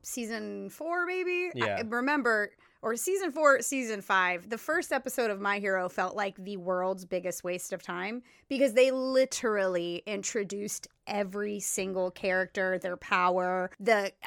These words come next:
Speaker 1: idea of the school. They started
Speaker 2: But
Speaker 1: them
Speaker 2: you ha-,
Speaker 1: out with
Speaker 2: you
Speaker 1: a
Speaker 2: do
Speaker 1: school
Speaker 2: have to
Speaker 1: fight.
Speaker 2: do that. You have
Speaker 1: No,
Speaker 2: to do that
Speaker 1: you
Speaker 2: if,
Speaker 1: don't.
Speaker 2: if you're trying to get new people.
Speaker 1: I,
Speaker 2: If you're
Speaker 1: four
Speaker 2: trying to exp-
Speaker 1: seasons in?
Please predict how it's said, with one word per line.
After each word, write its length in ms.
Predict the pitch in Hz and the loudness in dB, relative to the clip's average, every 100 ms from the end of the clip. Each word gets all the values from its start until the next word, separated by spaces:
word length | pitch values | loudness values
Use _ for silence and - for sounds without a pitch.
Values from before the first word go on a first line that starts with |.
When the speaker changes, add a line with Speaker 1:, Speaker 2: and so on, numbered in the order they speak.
| 175 | 4
Speaker 1:
idea 420 | 202 220 214 208 | 4 2 2 4
of 120 | 196 | 2
the 80 | 196 | -2
school. 380 | - - 254 226 | -4 -2 0 4
They 120 | 254 | 4
started 320 | - - 294 302 | 2 4 4 6
Speaker 2:
But 80 | |
Speaker 1:
them 80 | 247 | 4
Speaker 2:
you 40 | 226 | 6
ha-, 120 | 247 | 6
Speaker 1:
out 120 | 226 | 6
with 120 | 226 208 | 4 2
Speaker 2:
you 60 | |
Speaker 1:
a 40 | 214 | 2
Speaker 2:
do 140 | 233 | 2
Speaker 1:
school 360 | 285 277 240 208 | 2 6 6 6
Speaker 2:
have 20 | |
to 40 | 127 | 2
Speaker 1:
fight. 260 | 226 185 | 4 4
Speaker 2:
do 40 | - | 2
that. 240 | 98 85 - | -4 -6 -8
You 100 | 131 | -2
have 160 | - 571 | 4 8
Speaker 1:
No, 80 | 571 | 10
Speaker 2:
to 60 | 466 | 10
do 60 | |
that 140 | 330 277 | 6 4
Speaker 1:
you 80 | 165 | 2
Speaker 2:
if, 100 | 214 | 4
Speaker 1:
don't. 580 | 277 262 320 480 523 160 | 6 6 6 4 0 -2
Speaker 2:
if 160 | 151 | 0
you're 80 | 156 | -2
trying 180 | - 165 | 0 0
to 40 | |
get 120 | 143 127 | 0 -4
new 140 | 123 | -4
people. 280 | - 101 - | -6 -10 -8
Speaker 1:
I, 280 | - 302 285 - - | 2 4 4 2 -4
Speaker 2:
If 160 | 147 | 0
you're 100 | 190 | 4
Speaker 1:
four 160 | 480 453 | 8 10
Speaker 2:
trying 140 | - | 10
to 60 | - | 10
exp- 60 | |
Speaker 1:
seasons 640 | - 370 403 403 370 277 | 2 0 2 2 0 0
in? 80 | 220 | 2